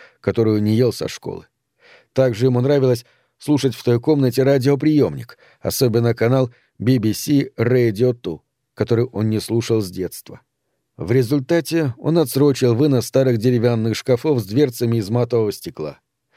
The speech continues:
Было что-то уютное и обнадеживающее в этих шкафах и маленькой белой плите. В любом случае, раз Маркус должен был приехать с инструментами на следующее утро,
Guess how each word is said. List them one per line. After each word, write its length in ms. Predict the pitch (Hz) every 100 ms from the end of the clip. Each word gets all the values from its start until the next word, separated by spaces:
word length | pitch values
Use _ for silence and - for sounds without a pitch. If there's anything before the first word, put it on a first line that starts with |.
| - - _ _
Было 320 | 113 175 165
что-то 340 | 151 - 143 160
уютное 720 | 156 131 180 123 101 95 80 -
и 80 |
обнадеживающее 1000 | 98 107 127 117 165 147 117 107 98 - 98
в 40 |
этих 240 | 110 107
шкафах 640 | - - 92 - 143 127 -
и 100 | 92
маленькой 600 | 98 131 123 107 - 95
белой 340 | 90 120 107
плите. 540 | 95 98 95 - 73 - _ _ _ _ _
В 140 | - 85
любом 320 | 123 120 110
случае, 440 | - 143 113 113 - - - _
раз 300 | - 104 110
Маркус 420 | 127 139 117 123 101
должен 400 | 143 131 117 120
был 140 | 120
приехать 460 | 117 127 120 117 -
с 40 |
инструментами 720 | 127 117 131 127 123 110 120
на 140 | 123
следующее 580 | 120 131 120 117 - 120
утро, 380 | 143 151 101 90